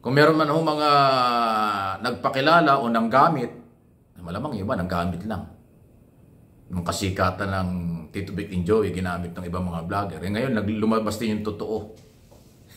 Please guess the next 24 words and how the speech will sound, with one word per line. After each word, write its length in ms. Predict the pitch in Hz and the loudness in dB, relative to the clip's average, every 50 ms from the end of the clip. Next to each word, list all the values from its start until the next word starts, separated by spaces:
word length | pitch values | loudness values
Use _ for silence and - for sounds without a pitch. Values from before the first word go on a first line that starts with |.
| - - - - | -20 -16 -10 -10
<laughs> 1400 | 107 - - - - - - - - - - - - - - - - - - - - - - - - - - - 90 | -10 -8 -8 -8 -8 -8 -8 -10 -12 -14 -20 -20 -20 -20 -20 -20 -20 -20 -20 -20 -20 -20 -20 -20 -20 -18 -10 -6 -4
Naku, 120 | 92 - 175 | 0 2 2
alam 240 | 131 117 117 110 123 | 4 4 2 2 0
ko 80 | 131 | 0
kung 160 | 110 113 104 | 0 0 0
bakit 240 | 101 101 101 98 101 | 0 -2 -2 -2 -2
sila 100 | 110 98 | -2 -2
nagbaligtaran. 720 | 98 98 95 90 92 95 95 92 90 92 90 85 - 82 82 - - - - - - - - _ _ _ _ - 98 | -2 -2 -2 -2 -2 -2 -4 -4 -4 -6 -6 -6 -6 -8 -12 -14 -16 -20 -20 -20 -20 -20 -20 _ _ _ _ -4 0
Ngayon, 180 | 107 120 113 | 0 0 0
sa 80 | 104 107 | -2 -4
susunod 320 | - 113 104 110 104 104 | -4 -4 -2 -2 -2 -2
na 160 | 98 98 92 | -2 0 0
araw, 300 | 98 101 107 107 104 90 | 0 2 2 0 0 0
eh, 80 | 82 87 | -2 -2
babanggitin 560 | 85 90 90 87 90 90 85 85 87 85 85 | -4 -4 -4 -4 -4 -6 -6 -8 -8 -8 -8
ko. 80 | 85 85 - - - - _ _ _ - - | -8 -10 -14 -20 -20 -20 _ _ _ -20 -18
<laughs> 340 | - - - - - - - | -18 -18 -16 -14 -14 -8 -4
Huwag 140 | - 107 104 | -2 -2 0
muna 180 | 110 113 107 107 | 0 0 0 0
ngayon, 240 | 104 104 101 95 | 0 -2 -2 -2
bibitinin 460 | 90 92 92 92 92 107 101 98 98 95 | -2 -4 -4 -4 -4 -2 -2 -2 -2 -4
ko 80 | 90 | -4
muna 240 | 90 92 95 90 80 | -4 -4 -4 -4 -4
kayo. 260 | 80 82 82 82 - | -6 -8 -8 -10 -12